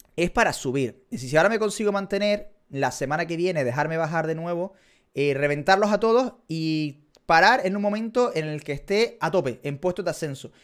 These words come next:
Y ahí simplemente luchar por mantenerme. Puede ser también una buena idea para intentar subir a plata cuatro.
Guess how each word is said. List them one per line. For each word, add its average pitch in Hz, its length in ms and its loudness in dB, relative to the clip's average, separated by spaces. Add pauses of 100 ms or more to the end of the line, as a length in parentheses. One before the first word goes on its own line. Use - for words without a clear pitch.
(160)
Y 165 140 0
ahí 185 200 4
simplemente 196 540 -6
luchar 170 280 -2
por 180 140 -4
mantenerme. 123 560 -6 (400)
Puede 208 200 2
ser 214 180 -4
también 175 240 -4
una 165 100 -2
buena 156 200 -2
idea 156 400 0
para 127 320 -2
intentar 127 320 -6
subir 135 320 -4
a 123 80 -2
plata 120 240 -10
cuatro. - 260 -18